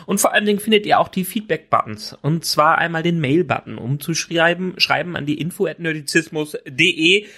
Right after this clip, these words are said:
was ihr denn so von unseren Gesprächen haltet. Oder ihr schreibt uns eine WhatsApp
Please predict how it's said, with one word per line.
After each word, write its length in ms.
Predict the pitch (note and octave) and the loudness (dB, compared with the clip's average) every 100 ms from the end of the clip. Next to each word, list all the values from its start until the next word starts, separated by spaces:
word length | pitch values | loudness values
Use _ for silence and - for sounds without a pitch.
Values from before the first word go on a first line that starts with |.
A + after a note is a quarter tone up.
| - | -6
was 220 | - E3+ F#3 | 0 2 2
ihr 100 | D3+ | 2
denn 240 | D3 D3+ - | 2 0 -8
so 340 | C3 C#3 E3 | -4 -2 -2
von 280 | - D#3 D#3+ | 0 0 0
unseren 480 | - D3 C#3 D3 C#3 | -4 -8 -6 -6 -6
Gesprächen 720 | C#3+ - - A2+ - C3 G#2 | -10 -6 0 0 0 -6 0
haltet. 420 | A2 C3+ A#2+ - | 2 2 0 -4
Oder 360 | F3 F3+ A3 G3 | 2 4 4 2
ihr 140 | F#3 | -2
schreibt 320 | F3+ D3 C3 C3+ | -2 -2 -2 -8
uns 100 | C3 | -4
eine 340 | C3 D#3+ E3 | -4 -4 -6
WhatsApp 440 | G#3 A3 - - | -6 -2 -4 -4